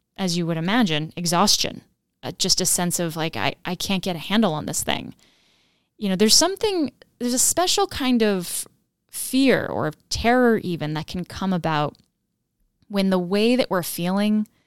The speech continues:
doesn't really align with the circumstances that we're in.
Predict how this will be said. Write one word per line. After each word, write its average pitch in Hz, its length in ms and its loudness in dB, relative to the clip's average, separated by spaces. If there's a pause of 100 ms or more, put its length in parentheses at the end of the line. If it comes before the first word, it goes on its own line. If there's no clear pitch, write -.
(640)
doesn't 233 380 4
really 220 300 4
align 185 640 2
with 165 360 -6
the 165 600 -2
circumstances 165 760 -2
that - 140 -4
we're 147 120 -6
in. - 340 -6